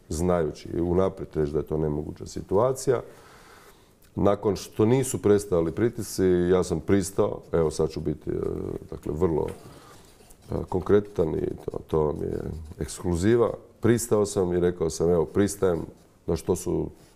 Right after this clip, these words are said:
Jandroković i Plenković, e, oduševljeno rekli, "Reci što hoćeš, tražim samo jedno mjesto, a to je mjesto premijera."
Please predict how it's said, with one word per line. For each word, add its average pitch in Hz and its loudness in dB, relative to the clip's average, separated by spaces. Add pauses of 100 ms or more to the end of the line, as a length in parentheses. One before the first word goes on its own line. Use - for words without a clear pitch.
(220)
Jandroković 85 0
i 78 -2
Plenković, 80 -2
e, 80 -2 (380)
oduševljeno 90 2
rekli, 90 0
"Reci 98 0
što - -4
hoćeš, 101 -4 (520)
tražim 90 2
samo 80 0
jedno 80 2
mjesto, 80 0
a 76 2
to 73 -2
je 73 -2
mjesto 71 -4
premijera." 69 -4